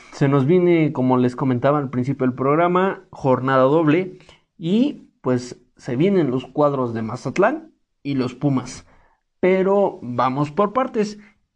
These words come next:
Y es que hoy miércoles Cruz Azul recibe a un Mazatlán dirigido por Tomás Boy. Aquí hago una pequeña pausa. O a ustedes, ¿qué les pareció el proceso de Tomás Boy con Cruz Azul?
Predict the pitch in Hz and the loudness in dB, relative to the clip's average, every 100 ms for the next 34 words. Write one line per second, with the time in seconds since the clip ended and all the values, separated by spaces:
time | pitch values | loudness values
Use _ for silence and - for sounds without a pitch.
0 | _ _ 190 196 185 180 156 - 165 160 | _ _ -2 0 0 0 -2 0 0 0
1 | - 151 175 175 170 190 190 151 127 127 | 0 0 0 2 2 0 0 -2 -2 -2
2 | 135 160 151 131 143 147 143 - - 143 | 0 0 0 -2 0 2 2 -2 -6 0
3 | 147 135 127 131 110 165 190 - - _ | 2 2 -2 -4 -2 -2 -2 -8 -20 _
4 | _ 147 175 190 143 175 165 165 160 175 | _ -6 0 2 4 4 2 0 0 2
5 | 156 147 135 135 131 127 120 - 80 - | 0 -4 0 0 -2 -8 -8 -8 -8 -10
6 | - - _ _ _ _ _ _ - - | -18 -20 _ _ _ _ _ _ -20 -20
7 | - 151 143 147 139 131 127 143 151 151 | -4 0 2 4 2 0 0 2 0 2
8 | 170 165 180 196 190 - _ _ _ _ | 0 0 -2 -2 -6 -16 _ _ _ _
9 | _ _ _ _ _ _ _ 120 123 131 | _ _ _ _ _ _ _ -4 0 0
10 | 127 190 214 175 180 - - _ _ _ | 0 0 2 2 0 -6 -18 _ _ _
11 | _ - - - - 165 139 131 151 165 | _ -2 0 0 0 -2 -2 -2 0 2
12 | 175 156 - - 135 127 120 120 - 131 | 2 -2 -12 -12 -4 -2 -2 -6 -4 0
13 | 127 127 160 160 127 123 127 120 127 127 | 0 0 -2 -2 -2 0 0 2 0 0
14 | 113 104 120 117 135 127 | -4 -4 -6 -6 -8 -10